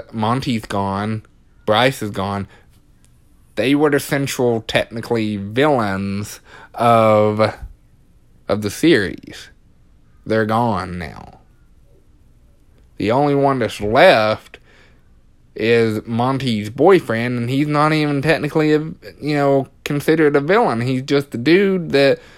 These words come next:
apparently had fallen in love with Montgomery de la Cruz, and it just wanted to avenge him. So that would technically make the good guys, our heroes, so to speak,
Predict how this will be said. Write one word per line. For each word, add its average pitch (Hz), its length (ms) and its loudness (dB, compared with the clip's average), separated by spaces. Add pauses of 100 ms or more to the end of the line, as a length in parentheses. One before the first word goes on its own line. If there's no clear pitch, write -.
(280)
apparently 131 540 0
had 127 200 -2
fallen 143 420 4
in 120 120 0
love 185 400 4
with 127 540 0
Montgomery 127 760 0
de 120 140 4
la 120 100 4
Cruz, 196 680 2
and 131 1000 -2 (220)
it 120 100 -2
just 123 220 -4
wanted 117 220 -4
to 117 160 4
avenge 170 380 0
him. 87 260 -8 (300)
So 147 260 6
that 160 220 4
would 139 180 2
technically 156 540 -2
make 139 360 0 (320)
the 120 160 0
good 170 280 2
guys, 107 440 2
our 117 220 0
heroes, 110 680 2
so 104 280 2
to 104 80 -2
speak, 104 540 -4